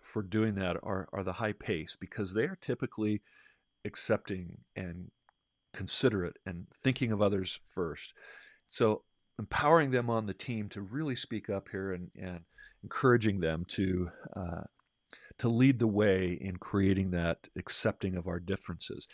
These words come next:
creating harmony on the team. They excel, they desire, they want to have harmony on the team. And this is where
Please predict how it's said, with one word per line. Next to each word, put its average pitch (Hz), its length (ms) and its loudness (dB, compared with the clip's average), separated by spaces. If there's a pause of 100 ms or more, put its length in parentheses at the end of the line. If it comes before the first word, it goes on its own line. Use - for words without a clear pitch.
(260)
creating 107 460 -2
harmony 101 840 0
on 92 160 -2
the 90 80 -4
team. 82 300 -6
They 110 160 4
excel, 110 800 4 (320)
they 123 100 2
desire, 107 720 2
they 95 140 0
want 95 400 0
to 117 60 -8
have 101 180 -2
harmony 92 480 -6
on - 100 -12
the 82 80 -14
team. - 260 -16 (600)
And 101 140 -4
this 127 180 0
is 113 160 -4
where 107 420 6